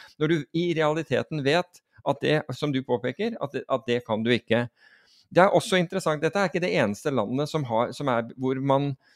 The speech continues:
hvor, hvor man, eh, har grunn til bekymring, fordi Bank of England i, kom akkurat ut med en, en, en rapport hvor de har sett på high yield-markedet der borte også. Det er sannsynligvis faktisk mindre enn,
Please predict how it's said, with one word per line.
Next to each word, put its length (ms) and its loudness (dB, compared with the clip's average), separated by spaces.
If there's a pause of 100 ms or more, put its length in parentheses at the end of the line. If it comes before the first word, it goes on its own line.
(280)
hvor, 240 4
hvor 320 4
man, 380 2
eh, 320 2
har 100 4
grunn 220 2
til 100 -4
bekymring, 560 -4
fordi 220 -2 (160)
Bank 260 2
of 140 0
England 400 -4 (1080)
i, 80 -6 (100)
kom 200 2
akkurat 280 2
ut 160 -6
med 140 0
en, 100 -6
en, 200 -2 (120)
en 140 -2
rapport 400 -6 (260)
hvor 160 -2
de 60 2
har 100 0
sett 160 0
på 140 0
high 160 2
yield-markedet 640 0
der 180 4
borte 240 -2
også. 360 -2
Det 100 0
er 140 -2
sannsynligvis 580 -4 (100)
faktisk 360 0
mindre 440 0
enn, 140 -2